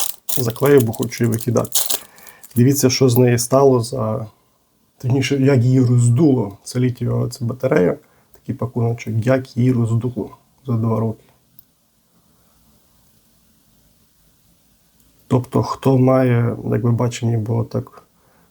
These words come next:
вона складена в таке, як, як еску, як змія. Тобто, хто має отакі подібні лампи на таких маленьких цих пакуночках, все-таки бажано після двох років їх вже викидати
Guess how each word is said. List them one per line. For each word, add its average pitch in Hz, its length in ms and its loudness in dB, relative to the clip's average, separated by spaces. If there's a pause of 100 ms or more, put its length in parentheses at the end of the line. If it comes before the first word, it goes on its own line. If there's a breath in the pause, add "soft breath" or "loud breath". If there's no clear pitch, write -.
(120)
вона 120 220 2
складена 117 580 2
в - 80 -6
таке, - 260 -10
як, 117 140 -2 (180)
як 113 200 -4 (140)
еску, - 300 -6
як 113 140 -2
змія. 110 420 -4 (1700)
Тобто, 123 400 0
хто 135 320 2
має 131 320 6
отакі 120 340 0
подібні 123 420 -2
лампи 135 420 4
на 117 120 2
таких - 480 -8 (480 soft breath)
маленьких 123 500 2
цих - 240 -6
пакуночках, 151 720 2
все-таки 127 380 -6
бажано 123 420 2
після - 220 -8
двох 123 280 0
років 131 360 0
їх 123 160 2
вже 113 160 0
викидати 117 600 -2